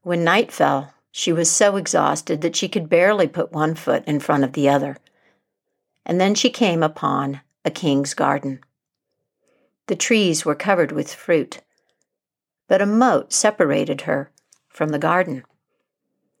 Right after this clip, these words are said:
She fell to her knees.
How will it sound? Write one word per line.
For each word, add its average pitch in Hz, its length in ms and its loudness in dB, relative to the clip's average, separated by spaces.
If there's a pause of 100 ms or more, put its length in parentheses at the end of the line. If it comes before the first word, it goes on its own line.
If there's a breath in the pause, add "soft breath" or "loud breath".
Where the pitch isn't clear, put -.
(720)
She - 220 -2
fell 226 320 0
to 247 200 2
her 208 140 0
knees. 185 640 -2